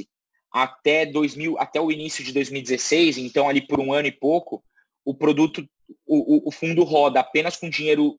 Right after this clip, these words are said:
dos sócios e proprietário ali do banco. Então, a gente vai remodelando o,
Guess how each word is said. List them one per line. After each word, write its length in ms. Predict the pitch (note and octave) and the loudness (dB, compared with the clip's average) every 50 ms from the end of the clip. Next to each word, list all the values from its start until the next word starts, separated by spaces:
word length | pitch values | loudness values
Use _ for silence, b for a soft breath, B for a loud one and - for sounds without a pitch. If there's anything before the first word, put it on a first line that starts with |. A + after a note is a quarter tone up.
| _ _ - | _ _ -10
dos 140 | C#3 C#3+ - | -8 -6 -6
sócios 580 | - - - C#3 C3+ C3+ - - - B2 A2 | -4 -2 0 0 0 -2 -4 -6 -10 -8 -8
e 80 | B2 C#3 | -8 -8
proprietário 680 | C3+ - D3 C3+ - C#3 C3 - - C3 B2+ B2+ B2+ B2 | -4 -4 -4 -2 -2 -4 -4 -2 -2 0 0 0 0 0
ali 100 | B2 B2 | -2 -4
do 120 | A#2+ C3 | -8 -4
banco. 340 | B2+ D3 D3 D#3+ G3 - _ _ b b b b b b b b b _ | -2 -2 -2 -2 -4 -10 _ _ b b b b b b b b b _
Então, 420 | C3+ C3+ C3 - D3+ C#3+ C#3+ C#3+ - _ _ _ _ _ _ _ _ _ _ _ _ _ _ _ | -16 -12 -2 0 0 2 0 -2 -6 _ _ _ _ _ _ _ _ _ _ _ _ _ _ _
a 100 | - C3 | -6 -4
gente 220 | B2 C#3+ C#3 - | -4 -4 -6 -2
vai 160 | - C#3+ C#3+ D3+ | 0 0 0 0
remodelando 960 | D3+ D#3 D3+ D3+ D#3 C#3+ C#3+ C#3+ C#3 C3+ C#3 D3 D#3 D3+ C#3 C3 B2 - - - | -2 -2 0 0 2 4 4 4 4 4 2 2 0 -2 -2 -4 -4 -4 -4 -4
o, 640 | C3 B2+ B2 B2 A#2+ A#2+ A#2 A#2 A2+ A2 G#2 G2+ | -4 -2 -2 -2 -4 -4 -4 -4 -4 -4 -6 -8